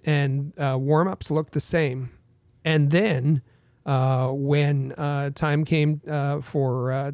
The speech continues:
to officially submit the lineups, there were some changes. Uh, Jake Evans was,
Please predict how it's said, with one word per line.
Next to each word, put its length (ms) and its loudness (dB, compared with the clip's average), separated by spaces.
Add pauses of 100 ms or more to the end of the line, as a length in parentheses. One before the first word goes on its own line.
to 440 0
officially 520 0
submit 400 0
the 80 -2
lineups, 480 -2
there 200 6
were 420 4
some 280 0
changes. 640 -2 (600)
Uh, 200 0
Jake 300 2
Evans 340 2
was, 300 0